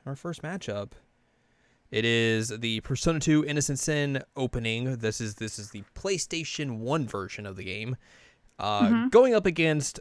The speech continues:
Speaker 1: One Night Break, which I believe is the, uh, credit song for Persona five Dancing Star Night.
Speaker 2: Correct.
Speaker 1: Correct.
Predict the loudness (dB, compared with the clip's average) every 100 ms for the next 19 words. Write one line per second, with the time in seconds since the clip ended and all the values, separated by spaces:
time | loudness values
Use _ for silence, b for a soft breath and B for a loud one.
0 | -12 -6 2 4 4 0 -2 0 -2 0
1 | -4 -6 -2 -2 -2 -4 -4 -4 -4 -6
2 | -10 -12 _ _ -12 0 2 2 -4 0
3 | 0 0 -4 -4 -4 -2 -2 2 0 0
4 | -4 -6 -8 -10 -8 -6 -6 -10 -14 -12
5 | -10 -10 -12 _ _ _ _ _ _ _
6 | -20 0 0 0 -8 -14 -12 -12 -12 -16
7 | -20